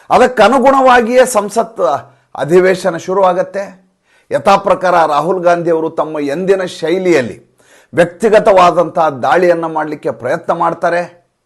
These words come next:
ಪ್ರಶ್ನೆ, ಪ್ರಶ್ನೆ ಕಾಲಗಳಲ್ಲಿ ಪ್ರಶ್ನೆಯನ್ನು ಕೇಳಲಾರದೆ ಭಾಷಣ ಮಾಡಲಿಕ್ಕೆ ಪ್ರಯತ್ನ ಮಾಡ್ತಾರೆ. ಯಾವ ಓಂ ಪ್ರಕಾಶ್ ಬಿರ್ಲಾ ಅವರು ಯಾವಾಗಲೂ ಮೃದ ಧೋರಣೆಯಲ್ಲಿ ಸೌಮ್ಯ ಸ್ವಭಾವದಲ್ಲಿ ಇರ್ತಿದ್ರೋ,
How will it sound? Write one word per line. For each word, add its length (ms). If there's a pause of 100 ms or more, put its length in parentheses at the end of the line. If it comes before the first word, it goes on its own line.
(360)
ಪ್ರಶ್ನೆ, 580 (200)
ಪ್ರಶ್ನೆ 360
ಕಾಲಗಳಲ್ಲಿ 580
ಪ್ರಶ್ನೆಯನ್ನು 640
ಕೇಳಲಾರದೆ 640
ಭಾಷಣ 480
ಮಾಡಲಿಕ್ಕೆ 400
ಪ್ರಯತ್ನ 320
ಮಾಡ್ತಾರೆ. 640 (920)
ಯಾವ 180
ಓಂ 280
ಪ್ರಕಾಶ್ 400
ಬಿರ್ಲಾ 400
ಅವರು 160
ಯಾವಾಗಲೂ 480
ಮೃದ 300
ಧೋರಣೆಯಲ್ಲಿ 720
ಸೌಮ್ಯ 380
ಸ್ವಭಾವದಲ್ಲಿ 640
ಇರ್ತಿದ್ರೋ, 560